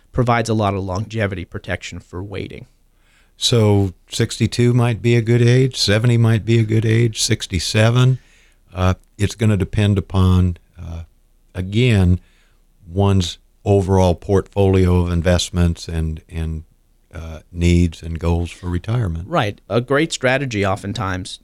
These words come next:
Speaker 1: if you can retire early or before sixty-five, to actually lean more heavily on your four oh one K or your I R A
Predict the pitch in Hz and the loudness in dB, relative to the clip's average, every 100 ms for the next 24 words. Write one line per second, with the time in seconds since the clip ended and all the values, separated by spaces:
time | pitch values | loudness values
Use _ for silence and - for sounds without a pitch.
0 | - - 117 120 107 98 123 120 113 101 | -18 -12 -10 -6 -6 -6 -4 -2 2 2
1 | 107 - _ - 120 104 95 131 - 90 | 0 -6 _ 0 2 2 0 -2 -2 -8
2 | - - - 123 110 - 117 - 101 - | -10 -16 -6 0 0 0 -6 -8 -14 -4
3 | 113 95 - _ _ _ _ - 110 139 | -2 -2 -6 _ _ _ _ -6 -4 -2
4 | 131 110 101 - _ _ _ 117 131 156 | 0 0 0 -6 _ _ _ -2 0 2
5 | 143 123 117 104 160 131 104 95 90 101 | 2 2 2 0 0 0 0 -2 -4 -6
6 | 107 - 104 87 87 82 85 92 50 - | -8 -8 -4 -4 -6 -10 -12 -16 -16 -18
7 | _ 98 101 82 104 101 90 90 - | _ -8 -6 -2 0 0 -2 -4 -8